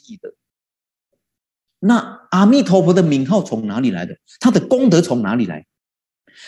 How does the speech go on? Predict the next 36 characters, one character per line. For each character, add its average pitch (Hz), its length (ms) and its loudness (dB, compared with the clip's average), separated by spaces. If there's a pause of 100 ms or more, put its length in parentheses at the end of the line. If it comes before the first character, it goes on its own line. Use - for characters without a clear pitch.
(140)
阿 220 220 4
弥 302 200 4
陀 220 260 2
佛 180 160 4
名 180 220 6
号 185 100 4
的 165 100 2
功 214 220 2
德 156 100 4
从 120 300 -2 (280)
阿 208 200 2
弥 285 160 4
陀 170 180 0
佛 170 180 2 (100)
无 175 260 4
量 285 360 -2
劫 175 240 -2
以 165 320 -6
来 95 260 -12 (720)
所 151 280 0
修 330 400 2
学 226 160 2
的 202 100 2
功 247 280 -2
德， 139 140 -4
通 226 600 -6
通 185 280 -2
在 180 200 -2
这 170 140 -6
个 156 140 -4
名 107 240 -6
号 139 140 0
当 110 200 -2
中。 101 220 -8 (580)
但 156 320 2
是， 127 420 -6